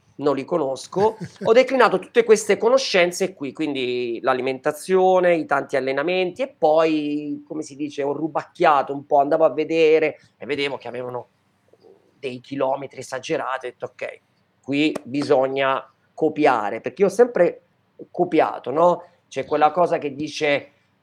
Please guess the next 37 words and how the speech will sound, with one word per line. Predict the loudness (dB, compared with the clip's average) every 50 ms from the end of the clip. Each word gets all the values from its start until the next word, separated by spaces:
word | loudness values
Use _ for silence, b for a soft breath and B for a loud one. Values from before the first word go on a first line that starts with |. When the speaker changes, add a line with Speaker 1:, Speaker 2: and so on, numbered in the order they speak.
| _ _ _
Speaker 1:
"Quello | 0 0 2 4 4 2 2
bravo | 2 2 6 8 10 10 10 8 8 6 2
inventa, | 0 0 0 2 2 4 6 6 4 2 2 2 2
il | 2 2 0
genio | -4 2 6 8 10 10 8 8 6 2 4
copia", | 6 6 8 8 6 4 2 0 0 2
no? | 4 6 4 4
Quindi, | 4 2 0 -2 -2 -2 -2
Speaker 2:
<laughs> | -4 -6 -8 -8 -14 -20 -16 -12
Speaker 1:
insomma, | -10 -8 4 6 8 8 10 8 8 8
a, | 6 6 8
a | 6 6
Roma | 6 6 6 6
si | 2 0 -2
dice: | -6 -6 -4 -2 0 4
"Te | 6
la | 6 6 8
canti | 8 8 6 6 4 0
e | 0 2
te | 2 2
la | 2 2
suoni", | 4 4 6 6 6 6 4
ma | 2 0 4 8
per | 8 8 8
forza, | 8 8 10 10 10 10 6 4 2 0
perché | 0 0 -2 -4 -4
se | -2 -2 -2
uno | 0 2 2 2
non | 2 2 2
se | 2 2 2
la | 2 4
canta | 4 2 2 2 0 -2
e |
non | -2 -4
se | 0 0 2
la | 2 2 2
suona, | 2 2 2 4 4 4 4 2 2 0